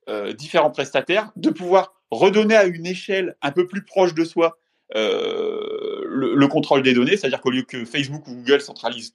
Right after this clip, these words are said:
toutes les données de toute la planète entière, bah, c'est que les données qui concernent mes recherches, euh, bah, elles soient stockées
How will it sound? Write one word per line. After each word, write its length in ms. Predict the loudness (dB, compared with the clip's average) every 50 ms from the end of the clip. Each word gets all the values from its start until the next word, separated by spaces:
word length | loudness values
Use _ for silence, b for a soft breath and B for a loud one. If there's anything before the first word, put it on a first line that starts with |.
| _
toutes 160 | -4 -4 0 2
les 100 | 4 4
données 280 | 4 4 4 4 4
de 100 | 4 4
toute 180 | 0 -2 0 0
la 100 | 0 0
planète 340 | 2 2 2 2 2 2 0
entière, 340 | -4 -2 2 2 2 2 0 _ _ _ _ _ _ _
bah, 80 | -4 -2
c'est 160 | -2 -4 -2
que 80 | 0
les 80 | -2 0
données 280 | 2 2 2 2 0 -2
qui 140 | -4 -10
concernent 380 | -8 -8 -6 0 0 0 2 2
mes 140 | 0 0 2
recherches, 520 | 2 2 0 2 2 2 2 2 0 -2
euh, 120 | 0 0 2
bah, 120 | 4 2
elles 60 | 2
soient 180 | 2 -2 -6 -6
stockées 440 | -6 -6 -8 -4 -2 -2 -2 -2